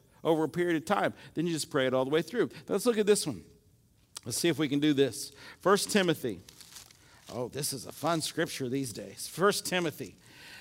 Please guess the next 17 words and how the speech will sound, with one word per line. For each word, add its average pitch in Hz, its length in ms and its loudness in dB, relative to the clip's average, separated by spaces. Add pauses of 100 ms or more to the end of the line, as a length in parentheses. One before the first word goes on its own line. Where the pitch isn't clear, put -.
(160)
um, 143 340 0
chapter 190 400 4
number 175 320 4
two, 143 420 4 (680)
verse 151 240 2
number 156 260 4
one. 139 320 2 (220)
"I 208 200 6
exhort, 170 760 6 (200)
therefore," 165 720 6 (640)
well, 208 140 0
first 262 220 2
of 180 80 6
all, 180 220 10
Paul's 202 340 6
writing 208 340 8
to 180 300 6